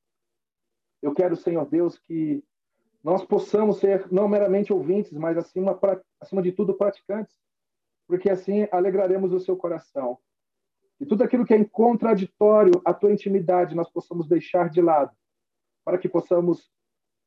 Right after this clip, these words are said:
viver a verdade de quem tu és. Ensina-nos, ó Pai. Nós queremos que a nossa vida,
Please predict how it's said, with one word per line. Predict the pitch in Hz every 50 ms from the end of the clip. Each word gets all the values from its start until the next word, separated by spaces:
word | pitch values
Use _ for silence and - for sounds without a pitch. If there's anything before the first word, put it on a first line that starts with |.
| _ _
viver | - 175 180 135 170 185 196 196 - - - _
a | - 156
verdade | 151 180 185 170 156 165 170 175 185 180 147 131 123 - _ _ _ _ _ _ _ _ _ _ _ _ _
de | - 143 -
quem | - 202 196 196
tu | 190 - 165
és. | 151 147 143 127 - - _ _ _ _ _ _ _ _ _ _ _ _ _ _ -
Ensina-nos, | 175 185 190 190 - - - 226 233 214 185 160 139 139
ó | 139
Pai. | - - 135 120 113 107 - - _ _ _ _ _ _ _ _ _ _ _ _ _ _ _ _ _
Nós | 147 156 175 180 -
queremos | - 190 180 190 202 208 196 -
que | - - 202 196
a | 185 180 180
nossa | 180 190 202 202 - 196 170
vida, | 139 131 160 208 240 226 175 151 139 - -